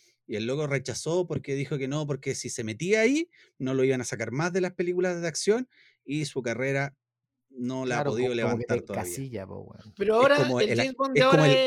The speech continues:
Speaker 3: es
Speaker 1: el buen actor, pero que tiene techo.
Speaker 2: Mm.
Speaker 3: el James Bond es ahora un, un negro.
Speaker 2: No, o
Speaker 3: Que
Speaker 2: sea,
Speaker 3: llaman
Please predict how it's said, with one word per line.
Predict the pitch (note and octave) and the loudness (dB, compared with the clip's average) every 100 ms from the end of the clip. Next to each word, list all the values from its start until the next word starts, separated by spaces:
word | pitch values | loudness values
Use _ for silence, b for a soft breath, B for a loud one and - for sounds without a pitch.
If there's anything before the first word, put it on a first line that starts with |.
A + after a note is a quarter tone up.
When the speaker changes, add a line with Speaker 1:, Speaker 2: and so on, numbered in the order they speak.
| B3+ | 2
Speaker 3:
es | |
Speaker 1:
el | B2+ | 2
buen | A#2+ G#3+ C4 | 6 8 8
actor, | B3 - D#4 F4+ _ | 4 6 4 4 _
pero | D#3+ C#3+ B2 | 2 2 2
que | C3+ | 0
tiene | C#3 C3 | 2 0
techo. | B2 F#2 - - _ _ _ _ G#2 | 0 -4 -6 -16 _ _ _ _ -16
Speaker 2:
Mm. | G2 E2 - | -16 -14 -12
Speaker 3:
el | - F#3+ F#3 | -6 -4 -2
James | G#3 A3+ G#3+ | 0 -2 0
Bond | A#3+ A#3+ | -2 0
es | A#3 A3+ A3+ - | -2 -2 -4 0
ahora | G#3 A3+ A3 | 0 0 0
un, | A3 G#3+ G3 | -2 -6 -8
un | D#3+ E3 | -8 -6
negro. | A#3 G#4 C4 A#2 - _ _ _ _ _ _ _ _ _ | -6 -6 -6 -10 -14 _ _ _ _ _ _ _ _ _
Speaker 2:
No, | A#2 A#2 A#2+ B2 _ A#2+ - | -8 -6 -4 -8 _ -14 -8
o | |
Speaker 3:
Que | D3 | -4
Speaker 2:
sea, | |
Speaker 3:
llaman | D#3 | -4